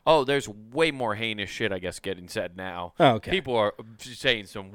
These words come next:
Speaker 1: wildly more inappropriate shit than they ever have.
Speaker 2: And they're just buying blue check marks, <laughs> picking, "I'm verified,
Speaker 1: Yeah.
Speaker 2: baby."
Speaker 1: Yeah, it's, it's, it's turned into a cesspool from what I know. It's like a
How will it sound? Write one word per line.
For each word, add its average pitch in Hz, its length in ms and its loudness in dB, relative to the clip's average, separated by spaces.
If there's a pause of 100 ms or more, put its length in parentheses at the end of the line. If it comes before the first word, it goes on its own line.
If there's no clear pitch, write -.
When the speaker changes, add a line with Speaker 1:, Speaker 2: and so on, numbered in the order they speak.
(100)
Speaker 1:
wildly 127 720 6
more 107 520 0
inappropriate 95 720 -6
shit 92 320 -8
than 95 100 -14
they 92 180 -10
ever 87 260 -8
have. 85 160 -6
Speaker 2:
And 120 100 0
they're 127 120 6
just 117 220 -4
buying 120 340 6
blue 120 200 2
check 120 260 6
marks, 123 180 2
<laughs> - 20 -20
picking, 139 260 -4 (320)
"I'm 143 280 4
verified, 123 560 2
Speaker 1:
Yeah. 196 40 -8
Speaker 2:
baby." 101 340 -4 (320)
Speaker 1:
Yeah, 113 380 0
it's, 127 340 -4
it's, 131 220 -8
it's 123 260 -8
turned 165 240 -4
into 120 220 -4
a 101 40 -6
cesspool 120 560 -2
from 101 180 -6
what 101 180 -6
I 104 100 -8
know. 95 320 -8
It's 107 240 -8
like 131 240 -2
a 101 320 -2